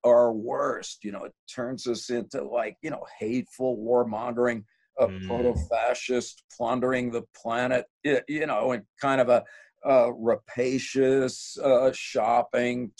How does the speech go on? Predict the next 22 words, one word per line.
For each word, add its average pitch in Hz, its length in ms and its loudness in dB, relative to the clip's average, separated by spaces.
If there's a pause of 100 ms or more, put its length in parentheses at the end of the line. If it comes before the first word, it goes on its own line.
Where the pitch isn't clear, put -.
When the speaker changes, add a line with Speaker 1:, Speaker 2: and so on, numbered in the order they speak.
(120)
Speaker 1:
Twittering, 123 800 -2 (120)
Speaker 2:
<laughs> - 220 -14
Speaker 1:
Facebook 131 520 0
stupor. 190 720 -2 (360)
A-, 156 220 4
and, 165 360 4 (300)
uh, 160 180 8
you 156 120 0
know, 156 300 2
and 147 140 2
if - 160 -2
we 147 120 2
don't 226 220 0
do 233 180 -4
anything 208 360 -4
about 233 320 0
it, - 120 -2
we 139 220 -8
may 147 320 -6 (160)
be 131 140 -6
the 135 140 -8
first - 600 -16